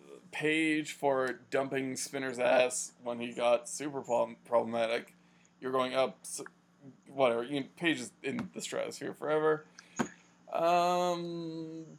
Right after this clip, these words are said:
Marco for being a good boy and, like, being like, "Stop bothering Paige. You're bumping up as many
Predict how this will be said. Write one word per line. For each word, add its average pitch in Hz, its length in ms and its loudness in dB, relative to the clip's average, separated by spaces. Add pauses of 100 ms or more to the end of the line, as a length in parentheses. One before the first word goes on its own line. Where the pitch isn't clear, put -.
(200)
Marco 156 540 8
for 151 140 -6
being 147 240 2
a 147 60 2
good 135 260 4
boy 139 380 8
and, 131 320 0
like, 127 560 0
being 135 200 -4
like, 131 280 -4 (120)
"Stop 135 460 6
bothering 139 380 6
Paige. 135 500 0
You're 120 220 -6
bumping 123 380 0
up 123 180 0 (800)
as - 140 -6
many 135 200 2